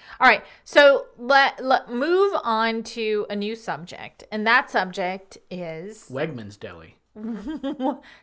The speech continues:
Speaker 1: No, we're not talking about
Speaker 2: Oh, okay,
Speaker 1: groceries
Speaker 2: sorry.
Speaker 1: right now.
Speaker 2: I miss, I missed
Speaker 1: Let's
Speaker 2: the
Speaker 1: talk
Speaker 2: cues.
Speaker 1: about how essential oils are beneficial to people's lives beyond just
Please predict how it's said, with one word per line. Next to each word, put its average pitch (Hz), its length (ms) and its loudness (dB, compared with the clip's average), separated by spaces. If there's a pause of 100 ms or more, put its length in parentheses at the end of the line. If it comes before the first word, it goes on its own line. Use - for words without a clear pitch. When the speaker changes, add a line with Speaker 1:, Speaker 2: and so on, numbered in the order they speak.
(140)
Speaker 1:
No, 320 280 -6
we're 214 180 -6
not 262 160 -2
talking 269 240 -10
about 247 200 -8
Speaker 2:
Oh, - 20 -14
okay, - 40 -14
Speaker 1:
groceries 185 380 -8
Speaker 2:
sorry. 175 140 -10
Speaker 1:
right 143 80 -14
now. 165 260 -12 (960)
Speaker 2:
I 117 60 -20
miss, 110 400 -16
I 120 60 -16
missed 110 200 -16
Speaker 1:
Let's 294 300 6
Speaker 2:
the - 60 -14
Speaker 1:
talk 269 340 4
Speaker 2:
cues. 262 120 0
Speaker 1:
about 208 640 -2 (200)
how 277 840 0 (880)
essential 269 480 -2
oils 214 520 -2 (160)
are 196 180 -2
beneficial 220 800 -4
to 208 60 -8
people's 185 440 -14
lives 175 400 -8 (380)
beyond 294 880 2
just 269 680 -4